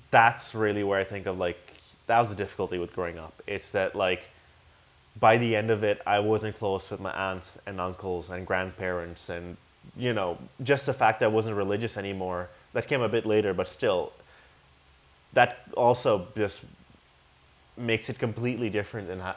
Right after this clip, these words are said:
in how I would relate to these people. And,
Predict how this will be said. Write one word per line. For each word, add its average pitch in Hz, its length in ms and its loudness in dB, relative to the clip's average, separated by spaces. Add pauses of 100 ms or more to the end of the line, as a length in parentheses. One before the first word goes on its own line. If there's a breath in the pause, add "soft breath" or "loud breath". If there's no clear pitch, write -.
in 104 100 -8
how 95 260 -4
I 92 100 -2
would 92 220 -6 (100)
relate 101 380 -4
to 104 60 -12
these 92 200 -10
people. 87 440 -10 (640 soft breath)
And, 95 600 -4